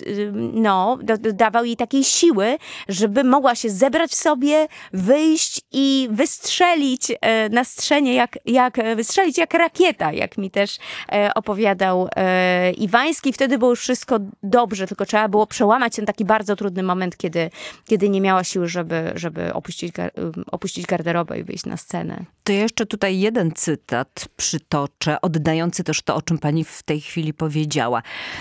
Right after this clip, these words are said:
Speaker 2: To też
Speaker 1: Mhm.
Speaker 2: jest sztuka, by spajać zespół i kierować nim niewidocznie, a nie błyszczeć na scenie. Potrafią to tylko ludzie, którzy są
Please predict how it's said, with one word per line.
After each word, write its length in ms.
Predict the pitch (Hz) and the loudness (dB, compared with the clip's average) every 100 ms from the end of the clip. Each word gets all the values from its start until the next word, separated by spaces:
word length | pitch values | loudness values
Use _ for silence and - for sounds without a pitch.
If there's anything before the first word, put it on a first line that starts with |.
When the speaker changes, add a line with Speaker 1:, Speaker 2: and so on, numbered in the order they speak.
| - - | -12 -2
Speaker 2:
To 100 | 196 | 0
też 200 | 208 226 | 0 0
Speaker 1:
Mhm. 140 | 165 | 0
Speaker 2:
jest 300 | 160 165 190 - | 0 0 -2 -4
sztuka, 460 | - 185 - 180 | -2 -2 -2 -2
by 100 | 196 | -2
spajać 440 | 175 - 175 175 160 | -4 -2 0 0 -2
zespół 720 | 147 185 147 - - 170 196 | 0 0 0 -2 -2 -2 -2
i 60 | |
kierować 500 | 180 170 160 170 - | -2 -2 0 -2 0
nim 180 | 160 151 | 0 2
niewidocznie, 720 | 160 165 175 147 123 - 165 | 0 0 -2 -2 -2 -2 0
a 60 | 156 | 0
nie 160 | 156 151 | 0 0
błyszczeć 500 | 147 156 - 160 160 | -4 -4 -4 -2 0
na 120 | 156 | 0
scenie. 460 | - - 151 131 117 | 0 0 0 0 -4
Potrafią 440 | 143 147 - 151 | -6 -6 -4 -4
to 120 | 156 | -4
tylko 320 | - 151 - | -6 -6 -2
ludzie, 280 | 143 143 180 | -2 0 -2
którzy 300 | - 170 151 | -4 -4 -2
są 200 | - 147 | -2 -2